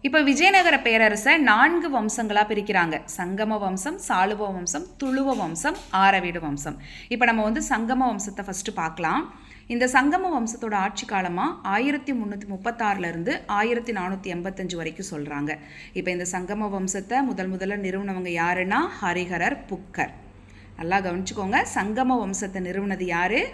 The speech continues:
ஹரிஹரர் புக்கர். இப்ப இந்த புக்கருடைய மறைவுக்கு அப்புறம் அவருடைய மகன் இரண்டாம் ஹரிஹரர் வந்து ஆட்சிக்கு வராரு. புக்கருடைய ம-, மறைவுக்கு அப்புறம்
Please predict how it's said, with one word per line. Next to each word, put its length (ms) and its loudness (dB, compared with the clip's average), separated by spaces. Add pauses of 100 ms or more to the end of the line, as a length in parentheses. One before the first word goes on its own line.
ஹரிஹரர் 500 0 (120)
புக்கர். 360 -2 (440)
இப்ப 220 4
இந்த 160 6
புக்கருடைய 680 0
மறைவுக்கு 380 0
அப்புறம் 640 -2
அவருடைய 480 0
மகன் 380 -2 (120)
இரண்டாம் 580 4
ஹரிஹரர் 400 0
வந்து 240 -4
ஆட்சிக்கு 520 0
வராரு. 240 -2 (380)
புக்கருடைய 600 0 (180)
ம-, 200 0 (100)
மறைவுக்கு 380 -2
அப்புறம் 520 -2